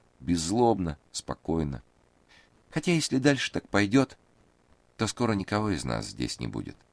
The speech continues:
печально прибавила Горбуня. «Разобьют нам мечту злые люди в чёрных намордниках». О деле говорили в правлении после трапезы.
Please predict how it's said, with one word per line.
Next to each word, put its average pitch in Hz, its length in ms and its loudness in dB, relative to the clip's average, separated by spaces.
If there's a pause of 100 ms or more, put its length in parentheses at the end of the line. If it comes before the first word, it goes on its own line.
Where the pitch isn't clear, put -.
(100)
печально 58 400 -4
прибавила 53 540 -6
Горбуня. 53 560 -6 (520)
«Разобьют 117 540 2
нам 65 220 0
мечту 69 380 -2
злые 64 320 -2
люди 60 240 -2
в - 80 -12
чёрных 57 380 -4
намордниках». 57 720 -6 (1700)
О 78 120 6
деле 117 380 6
говорили 90 420 6
в - 80 0
правлении 78 480 2
после 71 260 -2
трапезы. 53 540 -4